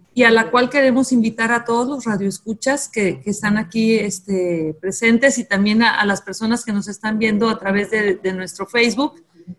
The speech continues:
este, que si tienen alguna pregunta o algo que, que les inquiete y que crean que el, el doctor, este, de, de, obviamente de su especialidad, no le vayan a preguntar de otra especialidad, este, pero sale de todo.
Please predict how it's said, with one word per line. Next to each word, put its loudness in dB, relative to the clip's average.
este, 2
que 4
si 0
tienen 4
alguna 4
pregunta 0
o 0
algo 0
que, -2
que 2
les 2
inquiete 2
y -6
que 0
crean 2
que 0
el, -2
el -2
doctor, -2
este, -2
de, 4
de, -2
obviamente 0
de 4
su -6
especialidad, -2
no -2
le 2
vayan 4
a -2
preguntar 0
de 4
otra -6
especialidad, -2
este, 4
pero 2
sale 2
de 2
todo. -8